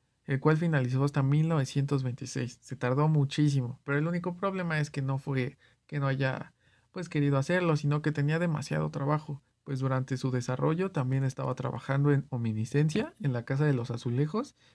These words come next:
y en reconstrucción, en la Escuela Industrial de Orizaba. Ahora llegamos con el que yo creo que es como el más famosillo de los tres, el cual es Diego Rivera. Su primer mural fue en el interior del Anfiteatro Simón Bolívar en mil novecientos veintidós,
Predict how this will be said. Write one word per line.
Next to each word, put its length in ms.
y 120
en 100
reconstrucción, 720
en 140
la 60
Escuela 400
Industrial 520
de 80
Orizaba. 480
Ahora 160
llegamos 380
con 140
el 120
que 160
yo 180
creo 320
que 80
es 100
como 240
el 80
más 220
famosillo 500
de 80
los 200
tres, 300
el 100
cual 180
es 100
Diego 200
Rivera. 540
Su 160
primer 260
mural 400
fue 120
en 80
el 120
interior 480
del 180
Anfiteatro 580
Simón 360
Bolívar 400
en 160
mil 160
novecientos 520
veintidós, 520